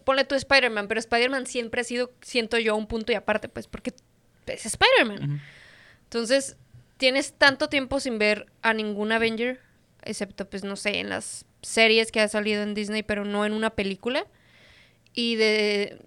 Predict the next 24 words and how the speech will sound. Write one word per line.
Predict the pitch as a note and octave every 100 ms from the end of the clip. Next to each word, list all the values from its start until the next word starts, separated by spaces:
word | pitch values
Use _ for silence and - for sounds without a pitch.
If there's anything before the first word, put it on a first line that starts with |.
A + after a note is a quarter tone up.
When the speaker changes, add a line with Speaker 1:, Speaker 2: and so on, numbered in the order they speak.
| -
Speaker 1:
de | G#3
repente, | G3+ G#3
pues, | G#3+
te | G#3+
llega | G3+ G3+ G3+
esta | G3+ G#3
película | G#3 G3+ G#3 G3+
sobre | G3+ G#3 G3+
un | G3+
Avenger | A3+ A#3+ A#3+ B3
que, | A#3+
para | G#3+
empezar, | G#3+ G#3 G3+ A3
nunca | A3+ A3+ A3+
fue | A3 A3+ G#3+ G#3 G#3+
el, | A3 G#3+ G#3 G3+ G3+ -
el | B3 A#3+ G#3+
Avenger | G3+ G3+ G3 G3 G3
relevante | G#3 G3+ G3 F#3+ F#3+ G#2+ A3 _ _ _ _ _ -
de | G#3
la |
historia, | G#3 - B3+ G#3
¿no? | G#3 D4 - _ _ _ _ _ _ _
Em, | A3 G#3 G3+